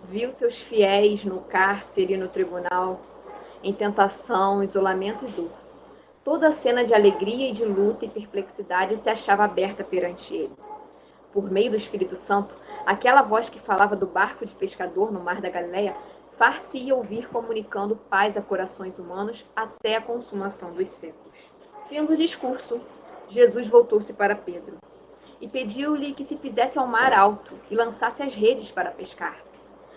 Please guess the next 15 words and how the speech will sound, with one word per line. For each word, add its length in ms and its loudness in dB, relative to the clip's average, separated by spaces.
Mas 260 -8
Pedro 320 4
estava 380 0
desanimado. 720 -4
Toda 360 2
a 60 2
noite 460 -2
não 200 -4
apanhara 500 -4
coisa 380 0
alguma. 580 -2
Durante 520 -2
as 80 -8
solitárias 840 2
horas, 560 -2